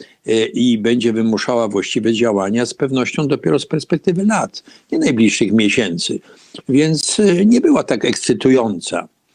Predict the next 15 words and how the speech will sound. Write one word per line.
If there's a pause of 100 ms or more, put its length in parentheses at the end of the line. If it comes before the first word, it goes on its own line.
(520)
E, (580)
dodam
jeszcze,
że, (920)
mm,
to
straszenie
nieuzasadnionym
wetem, (840)
em, (180)
mm, (440)
kosztowało
was,
nas
sporo,